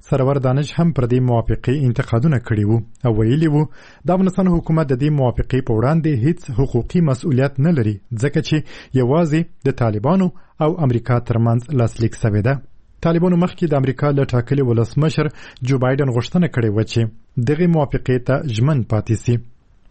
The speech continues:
د هغې موافقې له مخې طالبانو په لویو ښارونو کې د لویو حملو نه کولو ژمنه هم کړې وه،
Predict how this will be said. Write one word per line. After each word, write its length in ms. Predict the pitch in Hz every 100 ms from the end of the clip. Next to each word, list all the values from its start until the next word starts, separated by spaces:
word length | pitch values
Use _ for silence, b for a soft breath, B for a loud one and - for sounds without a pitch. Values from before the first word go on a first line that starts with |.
| 156
د 20 | 170
هغې 180 | 185 175
موافقې 320 | 165 156 - 160
له 40 | 147
مخې 280 | 151 156 143
طالبانو 400 | 131 127 123 139
په 160 | 135 120
لویو 220 | 127 131
ښارونو 300 | - 117 170
کې 180 | 175 - 139
د 40 | 143
لویو 240 | 160 175 131
حملو 280 | 135 135 156 170 135
نه 60 |
کولو 420 | 170 147 135 147 135
ژمنه 220 | 110 123 120
هم 140 | 127
کړې 280 | 123 175 170
وه، 100 | 107